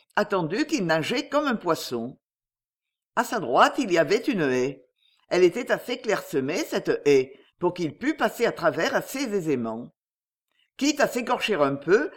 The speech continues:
et à froisser son splendide costume de velours. Au-delà de la haie,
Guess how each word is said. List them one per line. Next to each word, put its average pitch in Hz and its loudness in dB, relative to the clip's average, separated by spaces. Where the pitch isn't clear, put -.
et - 4
à 170 8
froisser - 0
son 196 -4
splendide 247 0
costume 185 0
de 214 4
velours. 127 0
Au-delà 254 4
de 160 4
la 135 6
haie, 202 4